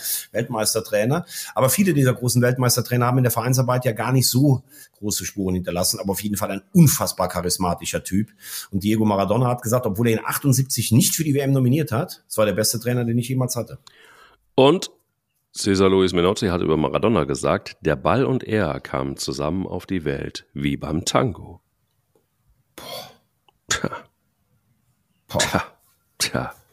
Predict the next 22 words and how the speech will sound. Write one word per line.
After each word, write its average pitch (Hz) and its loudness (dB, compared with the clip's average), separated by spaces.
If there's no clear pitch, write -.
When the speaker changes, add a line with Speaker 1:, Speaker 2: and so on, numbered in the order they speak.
Speaker 2:
Mehr 80 4
Poesie 110 -2
Speaker 1:
Boah. 85 -2
Speaker 2:
kann 95 2
man 92 0
nicht 98 -2
verlangen. 92 -8
Speaker 1:
Nee. - -4
Also 80 -2
da 82 0
Speaker 2:
Oder? 101 4
Speaker 1:
bin 135 4
ich 123 4
jetzt 123 2
wirklich 117 0
Speaker 2:
Kam 92 -6
auf 87 -2
die 85 -2
Welt 82 -2
wie 69 -2
beim 80 -2
Tango. - -10